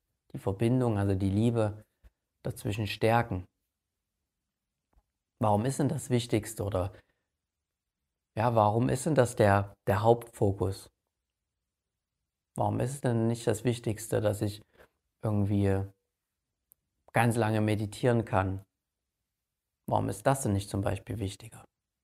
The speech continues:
Da möchte ich dir die Idee geben, das kann ich natürlich nicht beweisen oder sonstiges. Es ist nur mein Verständnis vom, vom Leben oder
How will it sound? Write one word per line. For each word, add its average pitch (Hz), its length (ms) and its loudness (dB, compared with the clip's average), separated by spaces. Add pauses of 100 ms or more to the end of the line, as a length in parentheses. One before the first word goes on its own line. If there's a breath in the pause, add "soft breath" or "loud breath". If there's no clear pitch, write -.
(1700)
Da - 80 -14
möchte 104 280 -4
ich 107 100 -6
dir 104 320 0 (100)
die 104 140 -2
Idee 104 260 -2
geben, 139 340 2
das 107 220 -2
kann 131 180 -6
ich 110 120 -8
natürlich 117 480 -10
nicht 101 220 -8
beweisen 113 640 2
oder 101 220 0
sonstiges. 135 640 -4 (640)
Es 156 100 -8
ist 123 160 -4
nur 113 280 0
mein 107 300 0
Verständnis 113 680 -2
vom, 101 420 -2
vom 101 220 -2
Leben 110 380 2
oder 98 340 0